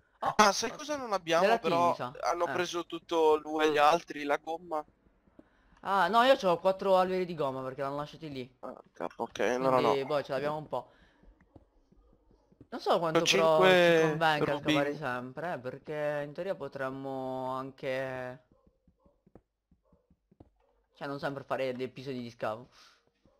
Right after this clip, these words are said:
Speaker 2: Sì, sì, ma logico è che all'inizio devi farti un po' di roba.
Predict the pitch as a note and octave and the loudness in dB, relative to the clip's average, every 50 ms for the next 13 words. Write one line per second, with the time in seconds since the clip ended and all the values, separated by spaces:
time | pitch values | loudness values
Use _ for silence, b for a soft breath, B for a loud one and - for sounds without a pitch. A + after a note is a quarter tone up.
0 | _ _ _ _ _ _ _ - F#3+ G3 - - G3 F3+ C#3 - - B2+ B2 C#3 | _ _ _ _ _ _ _ 10 10 10 10 10 4 2 0 0 -6 -6 -4 -4
1 | C#3 C3+ C#3 - D3+ D3+ D3 - C#3 C3 C3+ D3 D3+ C#3+ C3+ C3+ - - D3+ C3+ | -6 -6 -6 -6 -4 -4 -4 0 0 0 0 0 -4 -8 -10 -12 -12 -10 -10 -8
2 | B2+ A#2 A#2 A2+ - B2 A#2+ B2 - - B2+ - - B2+ B2 - A#2+ - A#2+ A#2 | -6 -6 -6 -4 0 0 -2 -2 -2 -10 -16 -14 -10 -10 -8 -8 -6 -4 -4 -4
3 | A#2+ A#2+ B2 | -4 -4 -6